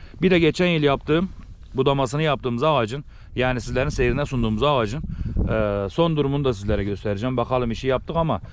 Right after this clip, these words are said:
neticesinde ne aldık, sonucunda bize nasıl bir dönüş oldu. E, istediğimiz oranı yakaladık mı, yakalayamadık mı? Onun için de, e, o ağacı da size göstereceğim. E, dediğim gibi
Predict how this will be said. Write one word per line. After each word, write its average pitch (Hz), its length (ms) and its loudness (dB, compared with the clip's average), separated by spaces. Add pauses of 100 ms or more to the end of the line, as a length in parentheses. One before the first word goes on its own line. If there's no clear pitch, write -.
(160)
neticesinde 123 600 0
ne 127 60 2
aldık, 113 300 2
sonucunda 110 500 0
bize 113 220 -2
nasıl 117 280 -2
bir 98 120 -4
dönüş 98 240 -2
oldu. 101 340 0 (500)
E, 101 520 0
istediğimiz 120 460 2
oranı 120 240 2
yakaladık 117 400 0
mı, 117 80 0
yakalayamadık 107 560 0
mı? 120 100 -2
Onun 127 200 0
için 107 260 -2
de, 95 180 -2 (540)
e, 92 540 -4 (140)
o 127 340 4
ağacı 113 180 0
da 117 80 2
size 98 200 -2
göstereceğim. 98 580 -4 (460)
E, 104 400 0
dediğim 170 280 2
gibi 156 280 2